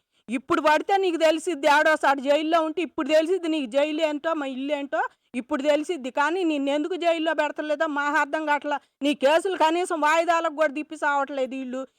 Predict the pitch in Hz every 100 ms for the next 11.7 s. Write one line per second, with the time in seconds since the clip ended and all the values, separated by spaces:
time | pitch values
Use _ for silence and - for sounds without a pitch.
0 | - 233 269 320 359 359 349 339 320 320
1 | 311 294 269 269 294 302 294 294 320 320
2 | 285 277 254 240 233 254 311 370 339 349
3 | 427 349 202 _ _ - 302 370 381 349
4 | 339 339 330 302 311 330 330 330 302 311
5 | 294 285 294 294 330 320 294 294 311 -
6 | 269 254 247 262 - _ - 254 277 277
7 | 285 311 349 349 349 320 302 320 302 302
8 | 277 285 330 269 302 277 339 339 285 262
9 | 240 247 285 277 269 269 254 262 269 269
10 | 254 247 285 294 330 269 240 269 302 294
11 | 254 240 233 269 277 247 226